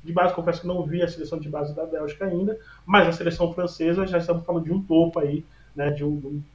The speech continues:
patamar muito grandioso que o Brasil vai ter esse grande desafio. Mas é legal como atletas como a Giovana e tantos outros falam desses treinadores que tiveram na base, né? Os últimos. Mas falam como eles foram capazes de ressignificar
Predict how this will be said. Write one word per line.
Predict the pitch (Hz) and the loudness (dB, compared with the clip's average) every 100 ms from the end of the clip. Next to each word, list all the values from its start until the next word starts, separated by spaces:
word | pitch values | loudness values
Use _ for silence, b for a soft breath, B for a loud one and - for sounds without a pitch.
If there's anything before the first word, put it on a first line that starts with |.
| - | -2
patamar | 156 151 165 160 160 160 | 0 4 4 4 2 2
muito | 165 185 | 0 0
grandioso | 165 170 170 165 160 165 | 0 2 2 4 4 2
que | - | 0
o | |
Brasil | 170 170 170 | 0 2 2
vai | |
ter | 165 | -2
esse | 170 - | -6 -4
grande | 170 170 | 2 2
desafio. | 170 190 190 165 147 147 B B B | 2 -2 -2 -2 -2 -2 B B B
Mas | 180 190 | 6 10
é | |
legal | 220 208 202 196 | 10 12 10 8
como | 190 185 180 | 4 4 2
atletas | 165 - 175 175 - | 2 2 2 2 0
como | 185 | 0
a | |
Giovana | 170 170 160 170 175 190 190 B B - | 2 0 4 4 4 2 -2 B B -6
e | 170 | -2
tantos | 170 202 196 | 2 2 4
outros | 185 - | 2 4
falam | 190 190 | 4 4
desses | 190 190 196 - | 2 0 -4 4
treinadores | 220 269 285 220 254 - | 8 10 8 8 6 6
que | - | -4
tiveram | 262 254 | 2 4
na | 294 | 4
base, | 208 185 208 165 | 4 4 4 2
né? | 165 180 175 | -2 -2 -4
Os | 147 156 | -6 -4
últimos. | 160 160 151 139 - b b b 156 | -2 -2 -4 -14 -16 b b b -10
Mas | 156 151 | -8 -4
falam | 165 165 | 0 0
como | 170 175 180 | 0 -2 0
eles | 180 180 - | -2 -2 -8
foram | - - 175 | -18 -4 -2
capazes | 175 175 170 170 170 | 0 0 2 2 2
de | |
ressignificar | 170 175 180 175 - - 160 156 | -2 -4 -8 -10 -12 -8 -8 -8